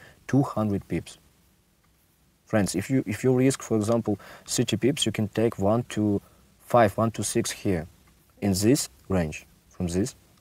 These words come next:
mirror level. Okay, let's open indexes. Let's open S and P five hundred. Let's start from daily chart, because daily chart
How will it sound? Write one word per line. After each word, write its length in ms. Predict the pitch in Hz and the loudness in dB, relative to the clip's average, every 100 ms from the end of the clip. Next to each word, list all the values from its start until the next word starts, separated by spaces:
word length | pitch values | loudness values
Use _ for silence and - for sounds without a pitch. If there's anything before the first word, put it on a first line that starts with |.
| _ - | _ -2
mirror 260 | 95 92 | 0 0
level. 320 | 78 73 - - _ _ _ - _ _ _ _ - - _ _ _ _ - | -2 -4 -8 -14 _ _ _ -20 _ _ _ _ -20 -20 _ _ _ _ 0
Okay, 160 | 120 | 4
let's 180 | 120 120 - | 4 2 0
open 440 | 110 120 - 95 95 - - | 2 2 2 -2 -4 -6 0
indexes. 640 | 160 127 - 85 - - - _ _ _ _ - - _ _ _ - | 2 2 0 -4 -6 -8 -18 _ _ _ _ -20 -20 _ _ _ -14
Let's 160 | - | -6
open 240 | 98 92 90 | -4 -2 -2
S 160 | 98 - | -2 -2
and 100 | 98 | -2
P 120 | 104 | -2
five 180 | 107 - | -2 0
hundred. 320 | 175 131 - - _ - _ _ _ _ _ _ _ - - - _ _ _ _ _ _ _ _ _ _ _ _ _ _ _ _ _ _ _ _ _ _ _ _ _ _ _ _ _ _ _ _ _ _ _ 147 | 0 0 -4 -16 _ -20 _ _ _ _ _ _ _ -20 -20 -20 _ _ _ _ _ _ _ _ _ _ _ _ _ _ _ _ _ _ _ _ _ _ _ _ _ _ _ _ _ _ _ _ _ _ _ 0
Let's 140 | - | 4
start 240 | - 165 | 8 8
from 200 | - 135 | 8 4
daily 240 | 127 123 117 | 6 6 6
chart, 300 | - 160 139 | 8 6 6
because 280 | 120 120 101 | 2 2 4
daily 320 | 120 120 107 | 6 6 6
chart 380 | - 120 143 | 4 6 6